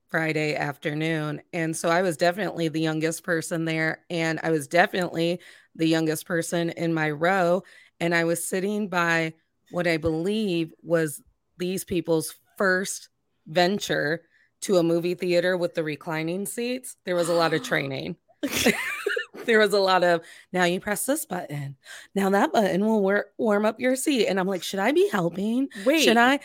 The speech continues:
Speaker 1: I'm just, like, quietly eating my popcorn. Like, "I hope no one looks at me." <laughs>
Speaker 2: Your movie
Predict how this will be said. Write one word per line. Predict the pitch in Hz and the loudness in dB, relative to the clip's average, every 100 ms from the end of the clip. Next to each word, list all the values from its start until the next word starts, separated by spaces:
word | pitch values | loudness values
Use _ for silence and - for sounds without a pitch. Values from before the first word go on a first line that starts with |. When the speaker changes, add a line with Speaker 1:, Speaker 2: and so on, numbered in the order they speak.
| - _ | -10 _
Speaker 1:
I'm | 214 269 | 0 2
just, | 370 359 | 2 0
like, | 311 | 0
quietly | - - 170 170 - 214 208 | -2 -6 0 0 2 0 0
eating | 180 170 180 | 0 0 0
my | 170 | -2
popcorn. | 165 160 143 196 196 | -2 -6 -6 -4 -2
Like, | 175 160 | -2 -2
"I | |
hope | 165 175 170 | -2 -2 -2
no | 165 160 156 | -2 0 0
one | 160 156 | 0 -2
looks | 147 - - | -4 -6 -4
at | 147 - | -4 -4
me." | 180 - - - 1077 | 4 4 4 -4 -4
<laughs> | - 855 208 | -8 -10 0
Speaker 2:
Your | 262 302 | 2 4
movie | 339 370 427 | 4 6 6